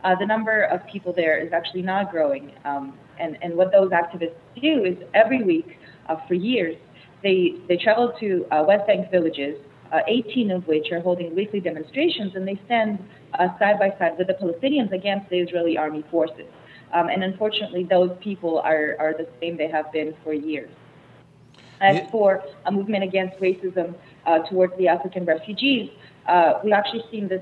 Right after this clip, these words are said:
Speaker 1: issue explode in the Israeli press in the, uh, in the last month. Uh, and on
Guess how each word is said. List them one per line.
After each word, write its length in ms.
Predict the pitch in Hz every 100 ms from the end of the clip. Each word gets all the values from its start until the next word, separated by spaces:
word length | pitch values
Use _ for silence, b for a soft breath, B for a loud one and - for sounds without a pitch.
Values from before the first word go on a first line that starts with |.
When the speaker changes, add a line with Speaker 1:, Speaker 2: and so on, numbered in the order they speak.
| -
Speaker 1:
issue 300 | 185 185 175
explode 540 | 170 - - 226 233
in 100 | 226
the 60 | 175
Israeli 340 | 170 170 156
press 320 | - 220 220 214
in 100 | 185
the, 80 |
uh, 300 | - 165 156
in 80 | 180
the 60 | 165
last 320 | 160 156 -
month. 300 | 196 208 165 - - B B -
Uh, 180 | 165 160
and 180 | 175 175
on 260 | - 170